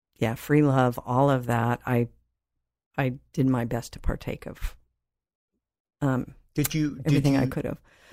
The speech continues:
Speaker 2: did you do that because you wanted to, or you wanted to fit in?
Speaker 1: <sighs> I think I wanted to. I, I mean, there was a freedom there, and drugs.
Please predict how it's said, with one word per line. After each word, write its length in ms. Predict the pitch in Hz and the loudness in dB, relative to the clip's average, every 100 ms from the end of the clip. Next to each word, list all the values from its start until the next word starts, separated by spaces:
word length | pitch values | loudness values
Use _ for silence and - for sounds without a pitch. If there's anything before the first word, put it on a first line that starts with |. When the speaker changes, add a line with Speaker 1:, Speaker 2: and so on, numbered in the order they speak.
| 127 | -4
Speaker 2:
did 220 | 139 117 | -4 -2
you 80 | 135 | -2
do 200 | 143 151 | 0 0
that 280 | 143 135 - | 0 -2 -4
because 340 | 127 131 123 | -6 -2 -2
you 100 | 123 | -2
wanted 440 | 110 120 143 156 143 | -2 0 -2 -4 -6
to, 200 | - 147 | 0 2
or 100 | 135 | 2
you 120 | 117 | 0
wanted 360 | 107 107 107 98 | -2 -2 -2 -4
to 140 | - 98 | -4 -4
fit 340 | - 120 104 | -4 -4 -4
in? 240 | 90 - - | -4 -10 -16
Speaker 1:
<sighs> 60 | _ _ - - - - - - - _ _ _ _ _ _ _ _ _ _ _ _ _ _ _ _ _ _ _ _ _ _ _ _ _ _ - | _ _ -20 -20 -20 -20 -18 -12 -12 _ _ _ _ _ _ _ _ _ _ _ _ _ _ _ _ _ _ _ _ _ _ _ _ _ _ -8
I 800 | - - - - _ _ _ 170 | -6 -6 -10 -16 _ _ _ 2
think 200 | 254 254 | 4 4
I 60 | |
wanted 420 | 120 123 131 131 - | 2 4 4 2 0
to. 280 | - - - | -2 -2 2
I, 160 | 160 - | 2 4
I 40 | |
mean, 200 | 147 160 | 6 8
there 140 | 151 160 | 8 8
was 200 | 170 165 | 8 4
a 60 | |
freedom 540 | 143 - 151 151 170 175 | 0 2 4 6 6 4
there, 540 | 165 156 156 160 - - | 4 4 4 2 0 0
and 260 | 143 147 | 2 2
drugs. 400 | 135 139 143 139 | 2 2 2 -2